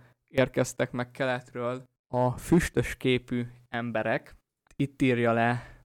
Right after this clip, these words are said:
Tolkien konkrétabban a bőrszínüket. Nem mind volt kezdetben Morgoth szolgálatában,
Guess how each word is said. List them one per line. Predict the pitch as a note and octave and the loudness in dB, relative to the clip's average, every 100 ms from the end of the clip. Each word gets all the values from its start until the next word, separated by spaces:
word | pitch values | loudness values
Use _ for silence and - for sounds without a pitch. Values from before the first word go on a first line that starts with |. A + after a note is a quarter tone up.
| _ | _
Tolkien | C3+ A#2 A2+ - A#2 B2 B2 | 0 2 2 -2 -2 -4 -6
konkrétabban | - A2 A#2 A2+ A#2 A#2 A#2 | -8 -4 -2 -2 -4 -2 0
a | A#2 | 0
bőrszínüket. | A2+ A2+ A2+ - A#2 A2+ - A2+ A#2 A#2+ - - _ _ D3+ | 0 2 2 0 -6 -4 -6 -2 -2 -2 -10 -12 _ _ 0
Nem | D#3+ | 0
mind | E3 D3+ C3 B2 B2 C3 | 2 -2 -2 -4 -6 -2
volt | C3 C3 C3 - - _ | 4 4 2 -2 -20 _
kezdetben | - A#2+ B2 B2 A#2+ B2 B2 B2 B2+ | 2 2 4 0 0 0 0 0 -4
Morgoth | B2+ A#2+ A#2+ B2 | 0 2 2 0
szolgálatában, | - B2+ B2 B2 B2 B2 - B2 A#2+ C3 C3+ D#3 - | 0 2 2 4 2 0 0 0 2 2 2 2 -2